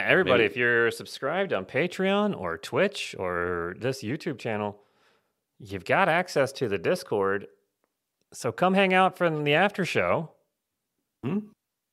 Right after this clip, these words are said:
Speaker 1: We're, oh, maybe we should wa-,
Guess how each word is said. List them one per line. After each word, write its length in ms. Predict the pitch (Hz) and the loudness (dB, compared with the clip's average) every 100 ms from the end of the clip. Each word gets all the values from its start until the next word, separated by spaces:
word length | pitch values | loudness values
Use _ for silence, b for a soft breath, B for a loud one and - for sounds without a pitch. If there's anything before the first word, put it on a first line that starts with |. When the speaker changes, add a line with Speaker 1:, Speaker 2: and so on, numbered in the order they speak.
| _ _ _ _ _ _ | _ _ _ _ _ _
Speaker 1:
We're, 880 | - 107 117 113 113 113 113 113 - | -8 -2 0 2 2 2 2 0 -4
oh, 120 | - - | -12 -10
maybe 200 | - 170 | -2 0
we 100 | 190 | 0
should 160 | 170 | -2
wa-, 240 | 143 160 | -2 -2